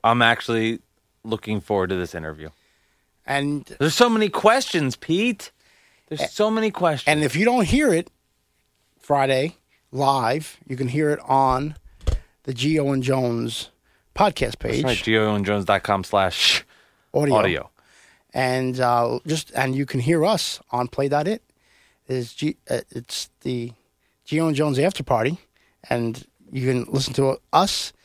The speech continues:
Speaker 2: and listen to that interview and just give us your thoughts on what really happened.
Speaker 1: Is the big talk coming to play dot it?
Speaker 2: <laughs>
Speaker 1: Do they have enough space for that big of a talk show?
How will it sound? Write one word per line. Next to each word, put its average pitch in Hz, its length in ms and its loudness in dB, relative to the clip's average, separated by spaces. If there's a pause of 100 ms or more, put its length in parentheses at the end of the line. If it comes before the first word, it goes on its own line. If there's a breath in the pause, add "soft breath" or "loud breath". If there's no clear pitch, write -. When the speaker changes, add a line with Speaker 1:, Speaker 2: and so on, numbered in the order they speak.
(500)
Speaker 2:
and 131 160 0
listen 143 220 0
to 139 80 0
that 147 160 2
interview 175 420 2
and 208 180 2
just - 360 -2 (1000)
give 180 140 2
us 202 120 2
your 196 120 4
thoughts 175 500 0
on 135 400 4
what 151 320 2 (1120 soft breath)
really 156 320 4
happened. 104 380 0
Speaker 1:
Is 98 100 -6
the 110 80 0
big 113 260 4
talk 127 260 6
coming 123 220 4
to 110 60 0
play 120 200 4
dot 120 240 4
it? 127 200 0 (200)
Speaker 2:
<laughs> - 240 -4
Speaker 1:
Do - 760 0
they 113 120 4
have 107 120 0
enough 113 220 0
space - 560 0
for - 220 -4
that 107 200 4
big 110 180 0
of 101 80 0
a 98 40 0
talk 104 280 0
show? 117 280 -2